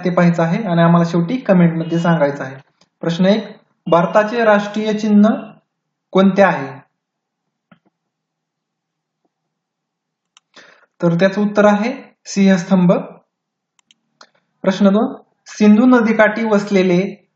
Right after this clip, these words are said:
पाकिस्तानातील शहर कोणते? तर त्याचं उत्तर आहे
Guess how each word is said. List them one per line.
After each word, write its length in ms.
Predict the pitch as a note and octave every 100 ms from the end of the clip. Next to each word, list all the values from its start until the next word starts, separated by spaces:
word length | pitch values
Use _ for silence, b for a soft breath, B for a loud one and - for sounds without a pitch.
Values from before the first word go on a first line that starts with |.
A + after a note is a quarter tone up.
| _ _
पाकिस्तानातील 800 | F3 F#3 A3+ - A3+ A3 G#3+ A3+
शहर 320 | G#3 G3+ F3+
कोणते? 600 | F#3 G3 F#3 D3 C3+ - _ _ _ _ _ _ _ _ _ _ _ _ _ _ _ _ _ _ _ _ _ _ _ _ _ _ _ _ _ _ _ _ _ _ -
तर 140 | E3+ F3+
त्याचं 220 | F3+ G#3
उत्तर 220 | G3+ G#3
आहे 300 | G#3 G#3